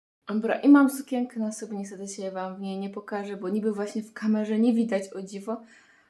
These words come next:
a wszystko mi prześwituje, nawet wiecie, nawet nogi, jakby skóra,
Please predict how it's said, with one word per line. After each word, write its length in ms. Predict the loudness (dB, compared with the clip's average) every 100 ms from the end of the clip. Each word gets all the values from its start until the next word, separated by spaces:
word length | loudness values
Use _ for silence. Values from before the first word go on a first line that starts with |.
| _
a 100 | -10
wszystko 520 | -10 -8 -10 -8 -8 -6
mi 180 | -8
prześwituje, 800 | -10 -12 -12 -14 -14 -8 -2 -2 -2
nawet 360 | -2 -2 -2
wiecie, 280 | -2 -4 -2
nawet 380 | -4 -4 -6 0
nogi, 340 | 4 4 2
jakby 500 | -2 -4 -4 -6 -6
skóra, 600 | -8 -10 -4 -2 -2 -4